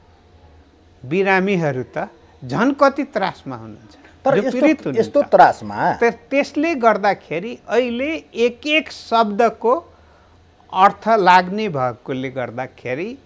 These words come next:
Speaker 1: एकदम त्रास बढ्ने गरिकन कुनै शब्द चाहिँ प्रयोग कसैले गर्नु हुँदैन।
Speaker 2: ठिक छ, तर मैले भन्न खोजेँ नि, स्वास्थ्य मन्त्रालयका प्रवक्ताको बोली त सरकारकै प्र-,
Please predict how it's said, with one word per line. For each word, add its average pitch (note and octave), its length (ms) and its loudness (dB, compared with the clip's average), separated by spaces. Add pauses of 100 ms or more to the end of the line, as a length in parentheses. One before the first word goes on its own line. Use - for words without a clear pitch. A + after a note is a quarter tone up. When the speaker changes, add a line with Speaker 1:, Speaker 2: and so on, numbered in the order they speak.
(1120)
Speaker 1:
एकदम A#3 480 2
त्रास B3+ 580 2
बढ्ने C#4 680 4
गरिकन G#3+ 720 -2 (440)
कुनै C#4 320 0
शब्द F#3+ 760 -2
चाहिँ D#3 340 -12 (760)
प्रयोग G3 240 -2 (160)
कसैले G3 500 -6
गर्नु D#3+ 380 -4
हुँदैन। A#2+ 560 -8 (140)
Speaker 2:
ठिक - 180 0
छ, - 60 -12 (560)
तर A3 120 8
मैले F#3+ 240 6
भन्न C3 220 4
खोजेँ C3 240 0
नि, A2+ 320 -6 (380)
स्वास्थ्य G3+ 320 6
मन्त्रालयका G#3+ 600 6
प्रवक्ताको F#3 600 4
बोली E3+ 180 0
त F3 80 2
सरकारकै E3 540 4
प्र-, A3 280 2